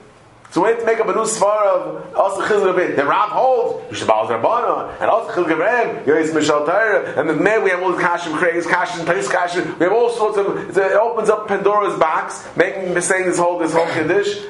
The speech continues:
yeah? And Kumar said very simple teretz. What's the teretz? What's, why is Lamed Tamei? 'Cause Yerusha is different, 'cause it's, it, it was a Memela. And Davar Shemela, that's why we hold it, we hold it, um,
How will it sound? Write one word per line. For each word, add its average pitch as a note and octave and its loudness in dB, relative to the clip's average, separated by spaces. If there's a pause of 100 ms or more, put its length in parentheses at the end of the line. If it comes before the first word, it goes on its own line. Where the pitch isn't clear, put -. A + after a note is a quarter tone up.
(100)
yeah? F#3 0 (140)
And F#3 0
Kumar B3 2
said A#3+ 2
very B3 2
simple B3 -2
teretz. B3 -2
What's G#3+ 0
the - -6
teretz? A3 0 (400)
What's, G#3 2
why G#3 0
is G3 -4
Lamed G#3 -2
Tamei? G3 0
'Cause - 6
Yerusha C#4 -10
is G3+ -2
different, B3 2
'cause F3+ 6
it's, E3+ 2
it, F#3 2
it F3+ 4
was F3+ 2
a F#3+ 4
Memela. G#3+ 2
And D#3+ 2
Davar G3 0
Shemela, G#3 2
that's E3 0
why F#3 4
we F#3 0
hold F#3+ 2
it, F#3 -2
we F3 2
hold F#3 2
it, F#3 0
um, F3+ 2